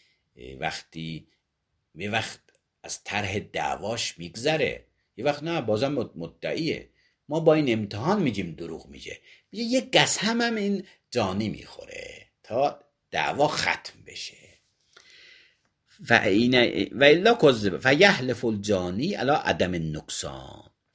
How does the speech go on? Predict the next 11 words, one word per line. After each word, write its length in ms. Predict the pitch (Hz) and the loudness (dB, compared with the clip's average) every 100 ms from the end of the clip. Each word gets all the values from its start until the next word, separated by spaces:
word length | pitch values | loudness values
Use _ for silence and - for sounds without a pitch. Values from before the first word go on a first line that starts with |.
| _ _ _ _ _ _ _ _ _ _ - | _ _ _ _ _ _ _ _ _ _ -4
پس 280 | 117 - - - | 0 0 -4 0
جانی 600 | 135 135 131 147 156 98 | 4 4 4 6 4 4
قسم 480 | 80 98 - 139 127 | 0 -2 2 2 4
می‌خوره 480 | 95 87 - 90 80 | 2 -4 -6 -4 -2
بز-، 260 | 85 82 _ _ - | -4 -6 _ _ -10
بر 160 | 85 87 | -4 -2
عدم 560 | - 95 127 175 208 202 | 0 0 2 2 2 0
نقصان، 400 | - 208 247 - | -2 -4 -4 2
ان 180 | 180 185 | 4 4
ادعاه، 800 | - - 104 92 87 76 82 110 | 2 -4 -4 -2 -2 -6 -10 -8
اگر 300 | 110 135 | 0 0